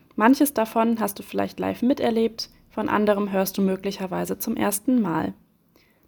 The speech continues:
Der Berichtszeitraum endet am einunddreißigsten zwölften zweitausenddreiundzwanzig, daher werden wir während der Diözesankonferenz noch einiges mündlich ergänzen.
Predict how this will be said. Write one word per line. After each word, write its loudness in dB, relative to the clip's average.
Der -6
Berichtszeitraum 0
endet 2
am 2
einunddreißigsten 0
zwölften 2
zweitausenddreiundzwanzig, -2
daher 4
werden 2
wir -2
während 0
der 0
Diözesankonferenz -2
noch 0
einiges -4
mündlich -4
ergänzen. -6